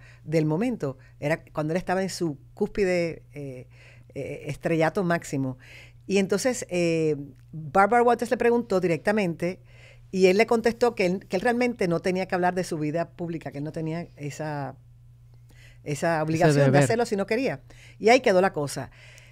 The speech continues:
Speaker 1: Después de eso, me toca a mí, como a los dos meses de eso, hacer, hacerle una entrevista a Ricky Martin, pero fue como parte de un junket, que es parte de un grupo de que tú tienes ahí pocos minutos con él, ¿no? Eh, y era, eh, cuando estaba la, lanzando la canción She Bangs,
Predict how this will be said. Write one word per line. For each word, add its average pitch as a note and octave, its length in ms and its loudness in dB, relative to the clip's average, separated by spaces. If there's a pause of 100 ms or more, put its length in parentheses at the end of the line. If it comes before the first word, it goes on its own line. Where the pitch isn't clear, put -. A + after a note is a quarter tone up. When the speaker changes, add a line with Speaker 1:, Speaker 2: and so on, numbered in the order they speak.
Speaker 1:
Después G3+ 320 4
de C#4+ 160 8
eso, A3+ 180 2
me F3 140 2
toca F#3+ 240 0
a - 20 2
mí, A#3 180 2
como F#3 200 0
a D#3 40 2
los D3+ 200 0
dos E3+ 120 2
meses G#3+ 280 -2
de A3 80 2
eso, A3 80 -6
hacer, E3+ 300 -6 (200)
hacerle D#3+ 280 -6
una G#3 80 -4
entrevista G#3+ 320 -4
a - 20 -2
Ricky G3+ 180 -6
Martin, G3+ 300 -4
pero D#3+ 180 0
fue A#3+ 320 0 (340)
como F3 220 2
parte F#3 240 2
de A3+ 60 2
un G#3+ 100 0
junket, E3 500 0
que E3 100 -6
es E3+ 40 -6
parte F#3+ 280 -2
de F#3+ 60 -2
un F3 80 -2
grupo G3 280 0
de F#3+ 100 0
que D#3+ 100 -4
tú F3+ 220 -2
tienes A3+ 220 0
ahí A3+ 240 0 (560)
pocos A3+ 260 4
minutos A3 360 2
con G3+ 180 -2
él, C#3 160 0
¿no? F3+ 240 -4 (160)
Eh, D#3 560 2 (480)
y F#3 180 2
era, G#3+ 360 6
eh, F3 180 0
cuando E3 180 0
estaba E3 240 0
la, A3 180 0
lanzando G#3 460 0
la G3 120 2
canción F3+ 500 -2
She G3 180 -6
Bangs, D3 600 -2